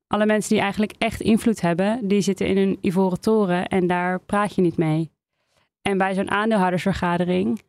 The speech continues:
of certificaathoudersvergadering in het geval van Rabobank, zit je ineens tegenover ze. En kan je ze aankijken en kan je dus ook echt zeggen wat je ervan vindt.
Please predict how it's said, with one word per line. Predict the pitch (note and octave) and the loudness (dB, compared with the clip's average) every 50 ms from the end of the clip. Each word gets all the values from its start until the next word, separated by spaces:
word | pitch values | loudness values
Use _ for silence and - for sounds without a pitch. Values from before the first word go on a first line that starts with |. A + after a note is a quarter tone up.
| _ _ _ | _ _ _
of | - F#3 | -8 -6
certificaathoudersvergadering | - - F#3 D#3 - - - - F#3 F#3 - F3 E3+ E3+ - - - - - F3+ F3+ F3 F3 F3 | -2 -2 -4 -4 -4 -6 -2 -2 -2 -2 -2 -2 -2 -2 -2 -4 -4 -4 -2 -2 0 2 2 0
in | F3 | 0
het | F3 - | -2 -4
geval | - - F#3+ F#3 | -6 -6 -4 -2
van | G3 F#3 | 0 0
Rabobank, | F3+ F#3+ G#3 G#3 F#3+ E3+ F3+ F3 F3+ F3+ - _ _ _ _ _ _ | 0 2 2 2 2 2 0 0 -2 -4 -6 _ _ _ _ _ _
zit | _ - A3 G#3+ - | _ 0 0 0 2
je | - | 2
ineens | G#3+ G#3 G3+ G3+ F#3+ - | 2 2 2 2 0 0
tegenover | - G3 G3 F3+ - G#3+ G#3+ G#3+ G#3 - G3 F3+ | 0 0 0 2 2 2 4 2 2 0 -4 -6
ze. | - F#3+ - G3 - _ | -6 -8 -10 -10 -10 _
En | - G3 G3 | -2 0 0
kan | F#3 F#3+ F#3+ | 0 2 2
je | F#3+ | 2
ze | E3+ F#3+ - | 0 0 0
aankijken | - G#3 G#3+ A3 G#3 F#3 F3 E3 E3 - - G3 | -2 -2 0 0 -2 0 -2 -2 -2 -2 -2 -2
en | F3+ | 0
kan | E3+ F#3+ | 0 0
je | F#3+ F3 | 0 0
dus | F3+ E3 | 0 0
ook | G3+ G3+ - | -2 -2 -2
echt | - G#3 G#3+ - - | -4 -6 -6 -4 -2
zeggen | - G3 - - E3+ | -2 -2 0 0 -2
wat | F#3 - | -2 -2
je | - - | -2 -4
ervan | F#3+ - - G3 F3 | -6 -4 -4 -4 -4
vindt. | - - G3 F3+ F3 F#3 F#3 - | 0 2 2 2 2 2 0 -6